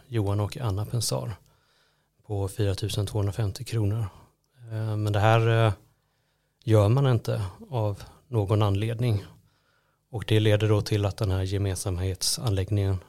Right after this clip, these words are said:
G A tretton, som den kallas för, avregistreras.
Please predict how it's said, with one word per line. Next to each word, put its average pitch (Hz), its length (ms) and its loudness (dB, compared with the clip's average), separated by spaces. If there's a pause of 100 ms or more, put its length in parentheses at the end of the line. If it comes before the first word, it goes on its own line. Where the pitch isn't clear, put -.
(100)
G 104 220 -2
A 95 100 0
tretton, 110 440 -4
som 110 140 -4
den 110 80 -2
kallas 107 340 -6
för, 127 200 -4 (540)
avregistreras. 104 1080 -2